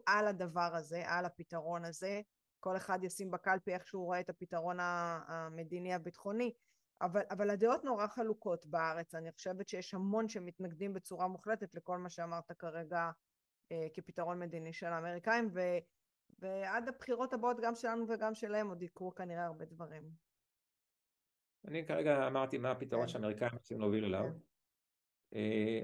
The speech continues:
Speaker 2: אני רק אגיד מאמר מוסגר, אני לא חושב שישראל יכולה להחזיק, אה, שלוש מאות שישים אלף חיילים מגויסים,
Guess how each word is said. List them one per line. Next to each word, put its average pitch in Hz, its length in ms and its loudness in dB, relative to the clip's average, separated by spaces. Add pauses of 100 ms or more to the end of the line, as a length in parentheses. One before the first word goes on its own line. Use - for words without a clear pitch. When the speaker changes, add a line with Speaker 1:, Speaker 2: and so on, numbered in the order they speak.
(120)
Speaker 2:
אני 117 140 -6
רק 120 180 2
אגיד 151 320 2
מאמר 156 260 6
מוסגר, 151 420 4 (320)
אני 110 140 -8
לא 123 80 2
חושב 139 220 2
שישראל 123 400 4
יכולה 120 260 8
להחזיק, 117 460 4
אה, 110 100 6
שלוש 113 220 -2
מאות - 100 -6
שישים - 240 -2
אלף 120 200 -2
חיילים 113 280 2
מגויסים, 117 560 4